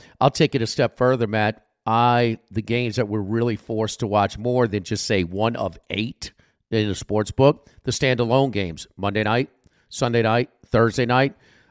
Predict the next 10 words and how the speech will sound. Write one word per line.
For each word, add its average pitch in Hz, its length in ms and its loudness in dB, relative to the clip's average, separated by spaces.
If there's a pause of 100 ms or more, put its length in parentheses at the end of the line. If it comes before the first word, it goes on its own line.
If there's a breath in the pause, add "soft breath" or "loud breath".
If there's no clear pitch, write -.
(120 soft breath)
Uh, 110 340 4 (120)
whoever 120 420 0
looks 139 240 0
terrible 156 640 2
that 131 200 0
week, 156 280 0 (240)
I'm 95 340 -6 (140)
all 120 340 6
on 139 220 0
'em 175 120 -6